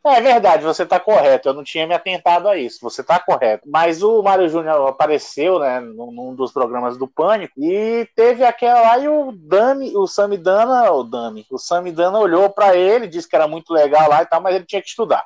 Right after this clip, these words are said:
O que não é, por si só, um, uma ofensa, né? Todo mundo tem que estudar.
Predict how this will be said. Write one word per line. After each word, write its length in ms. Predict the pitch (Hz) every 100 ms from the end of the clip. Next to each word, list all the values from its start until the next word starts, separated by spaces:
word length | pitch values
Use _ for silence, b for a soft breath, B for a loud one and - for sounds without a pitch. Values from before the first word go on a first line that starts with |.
| -
O 140 | 160 175
que 680 | - 294 320 311 240 160 - _ _ _
não 340 | 185 247 277 208
é, 240 | 233 247
por 280 | - 160 -
si 120 | -
só, 480 | - - 190 175 - _ -
um, 420 | 180 190 170 190
uma 120 | 208
ofensa, 460 | 220 214 202 165 123
né? 140 | 123
Todo 200 | - 202
mundo 200 | 208 190
tem 160 | 202 208
que 80 | -
estudar. 480 | 262 202 127 123